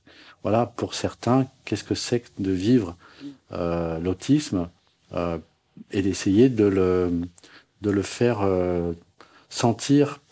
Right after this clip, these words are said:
à travers des plans, à travers le cinéma. Bon, c'est, c'est effectivement le, toute cette question des, des, voilà, des divers, différents handicaps dont l'humain, euh,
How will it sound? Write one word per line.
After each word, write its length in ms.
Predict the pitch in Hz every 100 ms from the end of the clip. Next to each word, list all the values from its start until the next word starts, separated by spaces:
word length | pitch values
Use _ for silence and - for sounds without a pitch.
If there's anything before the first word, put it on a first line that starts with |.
| -
à 80 | 90
travers 340 | - 98 107
des 120 | 98
plans, 340 | 101 - 95 104 _ _ _ - _ -
à 160 | - 85
travers 340 | - 90 110
le 60 | 95
cinéma. 520 | - 92 87 82 90 - -
Bon, 140 | 95
c'est, 280 | - 101 90
c'est 200 | - 98
effectivement 600 | 90 - - - 101 120
le, 260 | 117 98 92 - _ _ _ _ -
toute 160 | -
cette 180 | - 131
question 480 | - 110 - 131 135
des, 240 | 107 98
des, 300 | 90 92 92 90 -
voilà, 300 | 95 98 110
des 160 | 95 90
divers, 500 | 87 95 101 104 101
différents 840 | 104 101 - 110 98 107 107 101
handicaps 540 | 98 104 - 117 113 -
dont 180 | 92 92
l'humain, 500 | 92 101 107 113 101
euh, 180 | 87